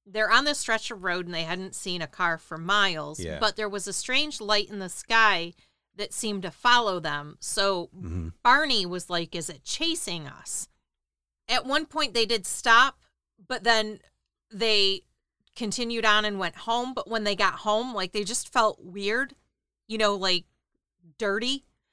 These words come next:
Speaker 1: They weren't relieved, and their watches had both stopped working. Barney's shoes were strangely scuffed,
Speaker 2: Yeah.
Speaker 1: and Betty's dress was ripped.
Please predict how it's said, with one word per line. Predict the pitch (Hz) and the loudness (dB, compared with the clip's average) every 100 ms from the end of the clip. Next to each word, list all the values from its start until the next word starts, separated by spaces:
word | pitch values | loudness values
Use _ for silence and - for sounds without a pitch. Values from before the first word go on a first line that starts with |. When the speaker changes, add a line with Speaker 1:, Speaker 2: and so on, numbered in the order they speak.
| _ _ _ 208 | _ _ _ _
Speaker 1:
They | 208 202 | -2 -2
weren't | 208 226 | -2 -4
relieved, | 240 226 202 202 226 269 - - _ _ _ _ _ - | -6 -4 -2 0 -2 -4 -14 -18 _ _ _ _ _ -4
and | 208 190 185 175 175 - _ _ _ _ | -2 2 2 0 -4 -12 _ _ _ _
their | 196 220 214 | -8 0 0
watches | 185 196 214 - 269 - | 4 4 4 0 -8 -6
had | 226 160 - | -6 -6 -4
both | 220 233 | -4 -4
stopped | - 269 254 - | -2 2 2 0
working. | 214 202 190 220 220 240 _ 196 - | -6 -6 -4 -6 -6 -10 _ _ -4
Barney's | 208 208 233 247 - | 0 0 0 -2 -2
shoes | - 220 226 240 202 | -2 -4 -6 -6 -6
were | 190 | -4
strangely | - - 190 202 220 - 226 | -6 -4 -6 -6 -6 -6 -6
scuffed, | 202 - - 180 - - - - _ | -6 -6 0 2 2 -2 -18 -20 _
Speaker 2:
Yeah. | - - | -8 -4
Speaker 1:
and | 220 | 0
Betty's | 190 220 233 202 | 2 2 0 -8
dress | 170 214 202 - - | -6 0 0 -2 -10
was | 180 180 | -10 -6
ripped. | 180 180 - _ - | -4 -4 -6 _ -20